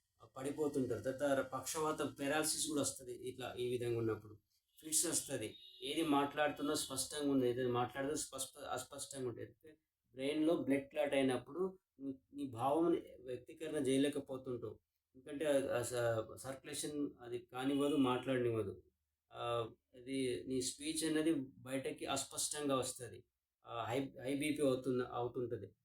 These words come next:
ఆ, నువ్వు ఏం మాట్లాడ అర్థం కాదు, నిద్ర పట్టదు. ఆ, పిచ్చి పిచ్చి సైగలు చేస్తుంటారు, పి-, ఆ, పిచ్చి వాళ్ళు అవుతుంటారు.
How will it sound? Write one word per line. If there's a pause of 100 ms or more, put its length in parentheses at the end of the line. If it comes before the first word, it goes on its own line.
(240)
ఆ,
నువ్వు
ఏం
మాట్లాడ
అర్థం
కాదు,
నిద్ర
పట్టదు. (320)
ఆ,
పిచ్చి
పిచ్చి
సైగలు
చేస్తుంటారు,
పి-,
ఆ,
పిచ్చి
వాళ్ళు
అవుతుంటారు.